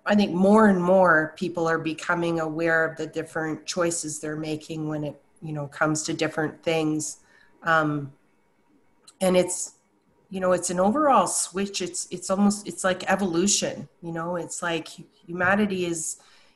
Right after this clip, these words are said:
evolving, you know, changing and evolving. And, um, so, you know, tho-, those things don't happen, you know,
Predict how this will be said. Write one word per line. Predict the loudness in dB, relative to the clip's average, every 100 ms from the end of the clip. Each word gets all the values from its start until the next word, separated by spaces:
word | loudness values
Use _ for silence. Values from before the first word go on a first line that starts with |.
| -6
evolving, | 0 4 6 4 2 -2 -6 -14 -12
you | -10
know, | -6 -4 -4 -6 -8
changing | -4 -2 -2 -4 -4 -4
and | -4
evolving. | -4 -2 -2 -2 -2 -2 -2 -2
And, | -4 -6 -12 _ -20 -20 _ _ _ -4
um, | 0 2 0 -2 -4 -6 -12 _ _ _ _ _ _ _ _ _ -16
so, | -6 2 2 4 2 0 -4 _ _ _
you | -8 -4
know, | 0 0
tho-, | 2 2 0 -4
those | -6 -4 -4
things | 0 0 0
don't | 2 2 0
happen, | 0 0 0 0 -2 -2 -6 -8 _ -8
you | -2
know, | 0 0 -2